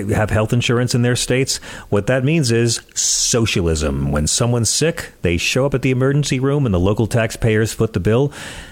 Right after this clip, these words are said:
They're doing the same thing now in all these states. They are taking the most poor women in the states and punishing the pregnant ones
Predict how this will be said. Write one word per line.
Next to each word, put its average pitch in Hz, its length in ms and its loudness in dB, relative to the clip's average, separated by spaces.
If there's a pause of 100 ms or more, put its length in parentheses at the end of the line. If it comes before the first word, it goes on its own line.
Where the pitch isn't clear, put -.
(120)
They're 113 100 2
doing 123 180 2
the 131 60 2
same 139 240 0
thing 139 160 2
now 156 180 4
in 131 80 2
all 87 120 4
these 87 180 2
states. 101 340 0
They 104 100 2
are 104 100 0
taking 120 340 0
the 107 80 2
most 95 300 2
poor 135 280 2
women 135 320 2
in 123 120 0
the 143 60 2
states - 560 -2 (300)
and 104 400 0
punishing 143 400 0
the 127 80 0
pregnant 151 340 0
ones 98 480 2